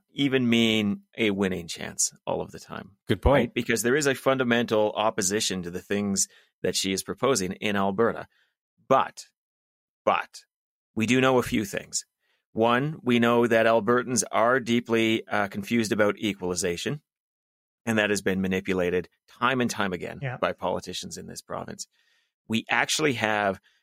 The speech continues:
Speaker 1: one of the very few pieces of, like,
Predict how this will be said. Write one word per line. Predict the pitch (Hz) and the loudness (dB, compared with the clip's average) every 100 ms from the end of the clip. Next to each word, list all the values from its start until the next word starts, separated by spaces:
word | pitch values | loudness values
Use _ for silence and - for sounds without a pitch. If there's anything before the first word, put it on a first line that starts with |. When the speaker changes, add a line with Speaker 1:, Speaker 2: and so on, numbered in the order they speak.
| _ | _
Speaker 1:
one | - 117 123 | 0 2 2
of | 110 | 2
the | 110 | 0
very | 98 110 127 139 | 2 4 4 2
few | 120 127 110 | 0 -2 -2
pieces | - 120 117 110 107 - | 0 0 2 4 2 2
of, | - 101 98 85 | 2 4 2 0
like, | 98 95 92 | 0 0 -2